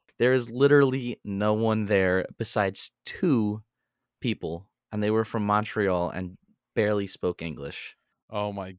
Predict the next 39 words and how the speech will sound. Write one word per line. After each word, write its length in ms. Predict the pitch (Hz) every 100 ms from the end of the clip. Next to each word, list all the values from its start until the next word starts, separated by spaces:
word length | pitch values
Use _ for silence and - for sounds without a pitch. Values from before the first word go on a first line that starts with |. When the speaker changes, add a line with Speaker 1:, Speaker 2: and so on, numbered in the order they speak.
| -
Speaker 2:
God. 340 | 101 98 95 92
Speaker 1:
They 60 |
were 160 | 92 87
French 340 | - 87 85
speaking. 560 | - 82 - 76 76 104 - _ -
Speaker 2:
Oh 220 | 107 104
no, 680 | 101 101 98 104 98 95 107
not, 260 | 131 120 113 -
not 300 | 135 175 147
French 260 | 170 160 143
speaking 420 | - 127 135 139
Speaker 1:
<laughs> 60 | 127
Speaker 2:
Canadians. 1000 | 127 120 139 139 117 101 110 117 - - - - -
Speaker 1:
So 240 | - 151
we 160 | 143 156
were, 360 | 156 156 143 - - - -
Speaker 2:
Oh 260 | 143 135 139
Speaker 1:
we 60 |
were 100 | 151 156
Speaker 2:
God. 360 | 127 135 113
Speaker 1:
trying, 480 | 110 151 165 170 156
we 120 | 139
were 80 | 135
trying 360 | 139 143 143 139
to 60 |
chat 300 | 127 127 117
it 80 | 117
up 140 | 110 113
with 120 | 107
them 140 | 110
as 100 | 107
much 180 | 110 104
as 100 | 107
we 100 | 104
could. 420 | 92 98 92 92 - _ _
You 120 | -
know, 180 | 113 101
Speaker 2:
Mm-hmm. 100 | 90
Speaker 1:
we, 200 | 113 107